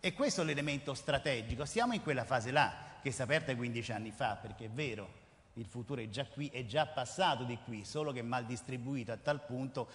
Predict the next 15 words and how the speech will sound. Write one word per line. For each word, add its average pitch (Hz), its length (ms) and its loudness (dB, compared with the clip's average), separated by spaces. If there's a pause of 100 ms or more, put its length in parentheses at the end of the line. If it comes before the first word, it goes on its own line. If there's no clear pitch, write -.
(120)
per 127 120 -4
cui 147 120 -4
molti 147 320 -2
manco 143 320 0
se 135 120 -4
ne 127 100 0
sono 127 260 0
resi 120 260 -2
conto. 123 460 -4 (640)
La 190 120 4
questione 185 360 0
è 127 40 -2
veramente 160 480 2
molto 117 320 -2
seria. 98 500 -6